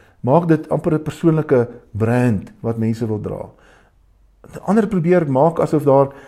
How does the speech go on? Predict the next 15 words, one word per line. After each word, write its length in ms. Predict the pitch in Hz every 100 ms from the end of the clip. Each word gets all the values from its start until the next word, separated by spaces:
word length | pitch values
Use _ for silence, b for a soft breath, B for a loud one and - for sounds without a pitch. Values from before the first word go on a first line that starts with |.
| B
een 100 | 151
of 100 | 165
ander 140 | 170 165
geheime 380 | 110 120 147
kennis, 460 | - 147 131 127 - b b -
dis 140 | 139
soos 120 | 170 170
die 100 | 165
gnostieke 560 | - 165 165 196 180 123
in 140 | 120
die, 60 | 120
in 80 | 131
die 80 | 127
eerste 260 | 127 - -
eeuwe. 280 | 98 87